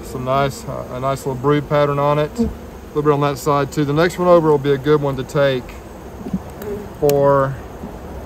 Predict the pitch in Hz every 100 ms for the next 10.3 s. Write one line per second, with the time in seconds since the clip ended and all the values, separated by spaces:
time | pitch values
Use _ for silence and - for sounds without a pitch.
0 | - 127 - - 143 131 123 - 123 117
1 | 113 120 127 131 - - - - - -
2 | - - - - - - - - - -
3 | - - - - - - - - - -
4 | - - - - - - - - - -
5 | - - - - - - - 147 143 120
6 | 110 120 143 160 147 147 147 143 143 135
7 | 135 139 135 135 127 135 156 156 - 170
8 | 165 147 156 147 139 135 139 139 135 143
9 | 143 127 131 - 127 127 135 131 120 127
10 | 123 127 139